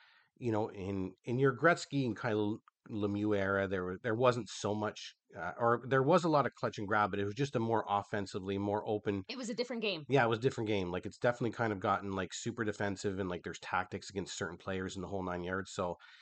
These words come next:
Speaker 1: I mean, a guy like Ovechkin, I mean, e-, everybody knows where he's shooting that puck from, and, you know, like
Speaker 2: He still gets it in. <laughs>
Speaker 1: however many years into his career now, I think we're, what, like, fourteen or fifteen, whatever the case is.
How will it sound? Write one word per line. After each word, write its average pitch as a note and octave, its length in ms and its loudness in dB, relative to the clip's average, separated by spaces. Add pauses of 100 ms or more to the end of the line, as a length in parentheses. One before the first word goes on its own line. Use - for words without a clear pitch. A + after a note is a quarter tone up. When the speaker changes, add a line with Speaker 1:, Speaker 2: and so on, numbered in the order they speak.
(200)
Speaker 1:
I G2 60 -6
mean, G#2 180 0
a F#2+ 40 -2
guy A#2 180 2
like A#2 160 0
Ovechkin, G#2 560 -2 (280)
I - 40 -8
mean, - 180 -18
e-, - 100 -20
everybody D3+ 480 2
knows B2 420 4
where A2+ 220 0
he's F#2+ 80 -2
shooting G#2 300 -2
that F2+ 180 -4
puck F#2 200 -6
from, D#2+ 320 -8
and, F#2 460 -4 (120)
you A2 80 -2
know, F#2 180 -2 (240)
like A2 260 -8 (260)
Speaker 2:
He G#3+ 120 -6
still C#4 220 -2
gets B3+ 260 0
it D4 80 0
in. D4+ 220 0 (160)
<laughs> G#3 80 -10
Speaker 1:
however D#3 340 8
many D#3 220 8
years D3 220 8
into C3+ 140 8
his B2 140 2
career B2+ 380 2
now, A#2+ 240 4
I G#2+ 40 2
think C#3 160 -4
we're, B2+ 100 -2
what, G#2+ 200 0
like, A2+ 120 -10
fourteen A#2 440 -2
or G#2 40 -2
fifteen, A#2 420 -2
whatever D#3 260 2
the A2 60 -2
case G#2+ 320 -4
is. F#2+ 260 -4